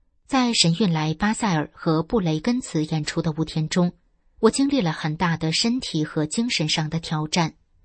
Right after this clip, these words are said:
每天都有不同的身体上的消业状态。前几天脚痛，然后眼睛长麦粒肿，后几天肚子痛。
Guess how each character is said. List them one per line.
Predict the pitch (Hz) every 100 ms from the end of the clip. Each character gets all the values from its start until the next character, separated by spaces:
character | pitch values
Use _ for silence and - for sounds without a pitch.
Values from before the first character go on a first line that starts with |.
| _ _ _ -
每 | 240
天 | - 285
都 | 277
有 | 196
不 | 151 202
同 | - 151
的 | 165
身 | 160 208
体 | 208 156
上 | - 160
的 | 151
消 | 156 185 190
业 | 220 160
状 | 175 151
态。 | 147 170 156 - _ _ _ _ _ _ _ _ _
前 | - 262
几 | 269
天 | 185 185 175
脚 | - 156
痛， | 151 - 185 - _ _
然 | 233
后 | 240 311
眼 | 165 151
睛 | - 180
长 | 196 165
麦 | 165 165
粒 | 170 156
肿， | 170 156 - _ _ _ _ _
后 | 302
几 | 254 156
天 | - 165 165
肚 | 254 220
子 | -
痛。 | 143 - 170